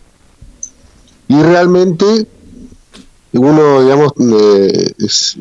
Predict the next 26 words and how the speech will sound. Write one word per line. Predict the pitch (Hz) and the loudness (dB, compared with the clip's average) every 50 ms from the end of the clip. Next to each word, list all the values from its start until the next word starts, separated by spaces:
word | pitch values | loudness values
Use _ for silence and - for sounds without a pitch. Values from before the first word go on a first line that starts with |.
| 107 113 | -6 -6
es, | 98 - - - _ _ _ _ _ - | -6 -8 -12 -14 _ _ _ _ _ -6
tiene | - 131 135 147 | -4 -2 -2 -2
que | 143 135 | -2 -2
escuchar | 143 - - 127 113 156 151 143 143 | -4 -4 -4 -4 -4 -4 -6 -6 -4
palabras | - 139 135 147 147 147 143 143 135 - | -4 -4 -2 -2 -2 0 -2 -2 -2 -4
fuertes | - 151 156 156 156 143 139 - 156 156 151 156 156 | -4 -2 -2 0 -2 -2 -2 -4 -2 -2 -2 -2 -4
como | - - 131 123 120 131 127 123 | -4 -4 -2 0 0 0 0 0
autopsias, | 120 117 104 - - 147 139 139 135 - - - 143 139 139 139 135 135 135 135 135 123 - - _ _ _ _ _ _ _ _ - - - - - - - - _ _ _ _ - | 0 -2 -2 -2 -2 -2 0 0 -2 -4 -6 -4 -2 -2 0 0 0 2 2 0 0 -2 -6 -12 _ _ _ _ _ _ _ _ -20 -20 -20 -20 -20 -20 -20 -20 _ _ _ _ -6
eh, | - | -4
muestras | 117 120 127 123 123 120 120 127 143 147 135 - 135 135 127 - | -2 0 2 2 2 2 2 2 2 0 0 -2 -2 -4 -2 -2
sobre | - 131 120 117 120 117 | -4 -2 -2 0 0 0
riñón, | 120 120 123 131 143 151 156 151 151 147 143 143 139 | 0 0 0 0 2 2 2 2 2 2 2 0 2
muestras | 139 143 143 139 - 131 123 | 2 0 0 0 -2 -2 -2
sobre | - 135 120 117 120 | -2 -2 -2 0 0
corazón, | 110 120 120 123 123 - 156 156 151 143 | 0 0 0 0 0 -2 -2 -2 0 0
o | 127 | 0
sea, | 123 139 131 123 _ _ _ _ _ _ _ _ - | 0 0 -2 -2 _ _ _ _ _ _ _ _ -4
de | 113 117 113 | -2 0 2
alguna | 117 120 135 147 151 147 | 2 2 2 2 2 2
manera | 143 143 143 151 151 156 151 160 160 160 156 135 - _ _ _ _ _ _ _ _ _ - - - _ _ _ _ _ _ _ _ _ | 0 2 2 2 2 2 2 2 2 0 -2 -4 -8 _ _ _ _ _ _ _ _ _ -20 -20 -20 _ _ _ _ _ _ _ _ _
la | - 110 113 110 | -4 -4 -4 -2
familia | - 127 120 123 135 139 139 139 139 139 139 131 143 131 | -4 -4 -2 -2 0 0 0 2 2 2 2 0 0 0
o | 117 | 0
cualquier | 101 117 113 110 147 165 156 | 0 -2 -2 -2 -2 -2 -2
persona, | 147 147 135 - - 160 156 156 151 135 | -2 -2 -2 -2 -4 -2 -2 -2 -2 -2
¿no? | 131 131 147 165 165 156 - 113 | 0 0 0 0 0 0 -2 -2